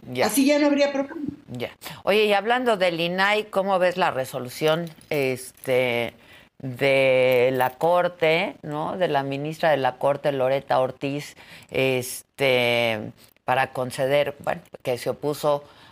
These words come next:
Speaker 1: a que el, a que el inai pudiera, este, operar con solo cuatro comisionados, aunque no tuviera los cinco.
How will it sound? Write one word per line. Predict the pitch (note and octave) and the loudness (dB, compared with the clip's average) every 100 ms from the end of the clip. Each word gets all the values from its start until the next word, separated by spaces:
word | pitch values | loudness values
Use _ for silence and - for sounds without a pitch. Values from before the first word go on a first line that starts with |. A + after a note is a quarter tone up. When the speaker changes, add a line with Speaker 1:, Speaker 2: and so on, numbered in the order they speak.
| - | -4
Speaker 1:
a | B2+ D3 | -4 0
que | C#3+ | 0
el, | B2+ B2+ - - | 0 -2 -6 -10
a | B2+ | -10
que | B2+ - B2+ | -10 -4 -4
el | A#2+ B2 | -2 -4
inai | C3 C3+ C#3+ - | -2 0 -2 -4
pudiera, | C#3 C3 C3 C3 B2 C3 - | -6 0 2 2 2 0 -6
este, | C3 A#2 A2+ - - A#2+ | -6 -6 -6 -12 -8 -4
operar | A#2 - B2 A#2+ C3 C3+ | -4 -2 0 2 0 -2
con | A#2 | -8
solo | A#2 C3 B2+ | -4 -4 -4
cuatro | - G#2+ - A#2+ | -2 -2 -2 -8
comisionados, | - A2 G#2+ - G#2+ G#2+ G#2+ A2 A2+ | -8 -10 -10 -10 -8 -4 -4 -4 -8
aunque | A2+ A2 | -10 -8
no | A2+ C3 | -8 -8
tuviera | - A#2 A2+ A#2 | -8 -4 -2 -2
los | F#2 G2+ | -4 -10
cinco. | - G#2+ G2+ | -10 -12 -14